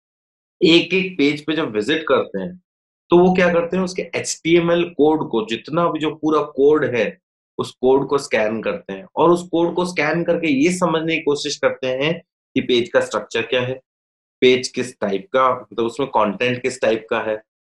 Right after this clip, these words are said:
content का meaning क्या है, और ये कब क्रिएट हुआ था,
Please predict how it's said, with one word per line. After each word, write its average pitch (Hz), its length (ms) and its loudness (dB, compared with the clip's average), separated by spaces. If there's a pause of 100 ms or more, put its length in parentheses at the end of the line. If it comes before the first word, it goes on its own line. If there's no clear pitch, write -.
(160)
content 127 400 0
का 170 100 0
meaning 139 560 0
क्या 113 180 2
है, 95 240 -10 (220)
और 131 120 0
ये 151 80 0
कब 156 160 0
क्रिएट 120 460 0
हुआ 98 260 0
था, 90 260 -10